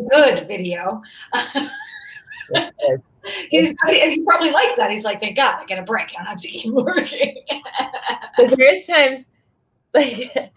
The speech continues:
Speaker 2: <laughs> whenever I do have him do stuff, 'cause we actually have a couple projects in the works that we haven't edited yet, isn't it? It just didn't feel,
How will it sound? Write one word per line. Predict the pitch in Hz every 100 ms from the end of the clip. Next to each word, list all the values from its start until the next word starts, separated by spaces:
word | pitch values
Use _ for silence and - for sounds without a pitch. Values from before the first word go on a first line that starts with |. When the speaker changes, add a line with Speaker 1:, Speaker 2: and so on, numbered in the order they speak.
| - -
Speaker 2:
<laughs> | - 220
whenever | 240 269 320
I | 311 226
do | 233
have | 285 226 208
him | 214 190
do | 185 185
stuff, | 185 175 170 _ _ _ _ _ -
'cause | 226
we | 311 403
actually | 392 247
have | 240 214
a | 208
couple | 208 190 175
projects | 185 175 165 160
in | 160
the | 151
works | 160 156
that | -
we | 143
haven't | 151 143 131
edited | 135 135 139 135
yet, | 143 143 139
isn't | 165 185 240
it? | 233 -
It | 196
just | 190 185
didn't | 165 165
feel, | 160 151 143